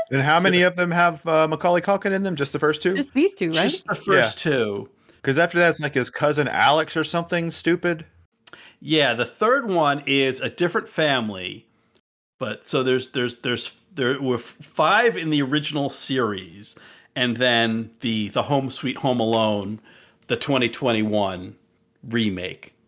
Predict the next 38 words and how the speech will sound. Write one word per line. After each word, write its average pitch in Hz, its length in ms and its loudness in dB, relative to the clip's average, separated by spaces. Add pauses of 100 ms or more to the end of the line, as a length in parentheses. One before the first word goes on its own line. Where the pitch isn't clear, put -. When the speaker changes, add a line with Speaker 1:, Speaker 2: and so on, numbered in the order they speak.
(160)
Speaker 2:
Again, 101 520 -4
dating 95 360 -4
the 104 100 -10
podcast. - 720 -14 (180)
Speaker 3:
<laughs> 262 80 0 (1160)
Speaker 2:
I - 100 -2
do 320 200 -2
what - 100 -2
Speaker 1:
Wait, 127 60 4
Speaker 2:
I 120 40 4
Speaker 1:
they 117 60 2
did 139 60 4
a 135 40 4
Speaker 2:
want. 95 140 0
Speaker 1:
full 147 180 0
Speaker 3:
Well, 190 220 4
Speaker 1:
remake - 120 6
Speaker 3:
in 254 100 4
Speaker 1:
of 202 60 4
it? 220 40 4
Speaker 3:
twenty 392 180 4
twenty-one, 254 920 2 (440)
like, 240 120 -4
in 220 120 -2
twenty 294 240 0
twenty-one, 247 440 2
you 208 80 -2
just 190 200 -6
get 160 100 -2
out 175 200 0
the 220 100 2
iPad 175 840 0
and 151 200 -6
you, 156 180 -6
like, 151 360 -4
Instacart 202 600 -4
some 226 240 0
groceries. 170 1200 0